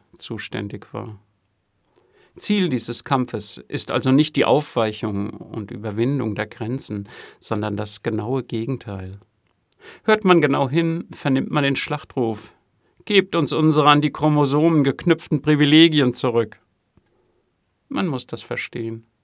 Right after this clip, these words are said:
Da sind nicht nur Frau von der Leyen mit ihrer Weiberbundeswehr oder die Grünen, die den Männern das Auto entreißen wollen, sondern auch der schwule Ex-Fußballnationalspieler.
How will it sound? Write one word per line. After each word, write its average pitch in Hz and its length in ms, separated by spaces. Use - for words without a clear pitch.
Da 185 80
sind 175 260
nicht 160 260
nur 117 260
Frau 110 340
von 107 240
der 107 100
Leyen 120 400
mit 107 180
ihrer 107 360
Weiberbundeswehr 110 1000
oder 104 340
die - 260
Grünen, 131 560
die 104 100
den 107 180
Männern 123 300
das 113 180
Auto 139 360
entreißen 107 720
wollen, 104 400
sondern 120 360
auch 120 400
der 113 260
schwule 135 480
Ex-Fußballnationalspieler. 135 1700